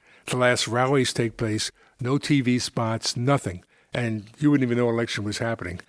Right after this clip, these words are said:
And it's called the cooling, cooling off period. So we got to Santiago, and we saw the last, you know, uh, demonstration, a million people outside the hotel, um,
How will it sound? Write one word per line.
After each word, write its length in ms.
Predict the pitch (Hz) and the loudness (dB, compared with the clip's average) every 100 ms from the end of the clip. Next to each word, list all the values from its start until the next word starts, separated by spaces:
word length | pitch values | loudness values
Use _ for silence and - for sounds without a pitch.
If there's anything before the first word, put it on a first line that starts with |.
| - - | -18 -8
And 100 | 113 | -6
it's 140 | 101 | -4
called 220 | - 127 | 0 0
the 80 | 117 | 0
cooling, 340 | - 110 110 104 | -2 -4 -4 -4
cooling 220 | 113 113 | -4 -2
off 200 | 135 - | -2 -2
period. 320 | 110 92 90 | -4 -6 -6
So 200 | 113 101 - _ _ _ _ _ | -6 -6 -12 _ _ _ _ _
we 120 | 143 | -2
got 180 | 147 151 | 2 2
to 80 | 135 | 2
Santiago, 680 | - 135 123 120 117 110 113 - - - | 0 2 2 0 0 -2 -4 -8 -16 -6
and 140 | 127 | -2
we 80 | 120 | 0
saw 220 | - 139 | 2 0
the 100 | 123 | 0
last, 480 | 120 117 117 - - - - | 0 0 -2 -6 -10 -12 -6
you 60 | 117 | -4
know, 240 | 107 104 | -2 -2
uh, 140 | 107 107 | -2 2
demonstration, 680 | 120 113 107 123 110 110 | 2 2 0 -2 -4 -2
a 20 | |
million 340 | 104 139 131 120 | 4 6 6 4
people 340 | - 117 113 | 0 -2 0
outside 400 | 107 110 131 107 | -2 0 0 -2
the 80 | 104 | -2
hotel, 480 | 104 101 107 95 - _ _ _ _ _ | -6 -4 -4 -4 -8 _ _ _ _ _
um, 480 | 135 113 107 104 104 | -2 0 0 0 -4